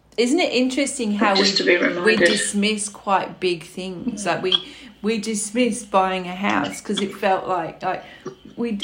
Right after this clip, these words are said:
Speaker 1: we do this. I don't know why we're doing it, because so much goes on,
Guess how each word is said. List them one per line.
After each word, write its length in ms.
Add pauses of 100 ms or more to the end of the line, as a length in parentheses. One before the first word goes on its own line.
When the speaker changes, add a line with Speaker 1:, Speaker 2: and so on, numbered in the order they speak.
Speaker 1:
we 120
do 300
this. 320
I 80
don't 160
know 120
why 300
we're 160
doing 360
it, 120
because 420 (1400)
so 240
much 260
goes 260
on, 520